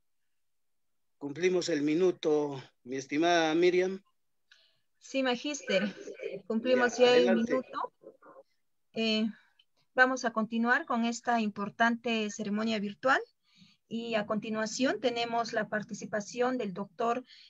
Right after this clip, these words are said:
Speaker 2: Siler Jesús Camilo Valenzuela, especialista de educación de A G P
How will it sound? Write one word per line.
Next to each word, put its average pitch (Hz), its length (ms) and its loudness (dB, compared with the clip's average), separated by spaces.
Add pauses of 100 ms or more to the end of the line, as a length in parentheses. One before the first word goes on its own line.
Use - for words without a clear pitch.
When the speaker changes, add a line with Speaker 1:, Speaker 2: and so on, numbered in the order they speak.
Speaker 2:
Siler 254 340 2
Jesús - 420 -10
Camilo 226 600 0
Valenzuela, 208 800 0
especialista 233 600 -4
de 220 100 -2
educación 208 560 -6
de 214 120 -2
A 214 80 -2
G 220 240 -8
P 247 280 -2